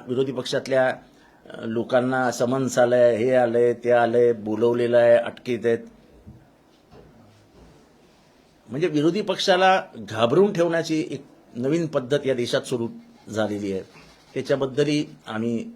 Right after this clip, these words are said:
इलेक्शन कमिशनच्या हे सगळं नजरेस आणून दिलं. मला माहित नाही इलेक्शन कमिशन किती गांभीर्याने घेईल, कारण का माझ्या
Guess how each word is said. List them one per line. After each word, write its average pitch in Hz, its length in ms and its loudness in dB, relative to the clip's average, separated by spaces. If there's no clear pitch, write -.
इलेक्शन 110 320 -8
कमिशनच्या 110 540 -4
हे 107 100 -4
सगळं 107 280 -4
नजरेस 110 320 -4
आणून 104 240 -6
दिलं. 98 200 -6
मला 113 160 -2
माहित 117 260 2
नाही 120 200 -2
इलेक्शन 113 320 -4
कमिशन 110 340 -6
किती 113 260 -8
गांभीर्याने 127 680 2
घेईल, 101 300 -6
कारण 117 120 0
का 131 160 4
माझ्या 120 680 6